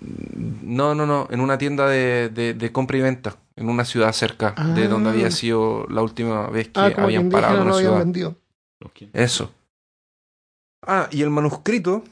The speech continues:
Speaker 1: eh, es de mil setecientos cincuenta y tres, el que él encontró en, de, que está en Río de Janeiro.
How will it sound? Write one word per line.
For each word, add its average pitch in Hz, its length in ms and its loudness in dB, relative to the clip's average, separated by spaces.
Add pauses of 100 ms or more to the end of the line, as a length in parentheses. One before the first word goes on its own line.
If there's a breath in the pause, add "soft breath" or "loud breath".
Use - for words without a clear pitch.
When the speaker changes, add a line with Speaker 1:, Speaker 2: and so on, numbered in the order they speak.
(1200)
Speaker 1:
eh, 117 500 2
es 127 160 0
de 131 80 2
mil 135 240 0
setecientos 135 460 -2
cincuenta 143 300 0
y 135 60 -4
tres, - 420 -14 (180)
el 104 160 -6
que 123 100 0
él 117 80 4
encontró 113 800 2
en, 101 600 -4
de, 104 480 -2
que - 100 -8
está 113 280 2
en 110 100 2
Río 113 160 4
de 107 80 4
Janeiro. - 440 -4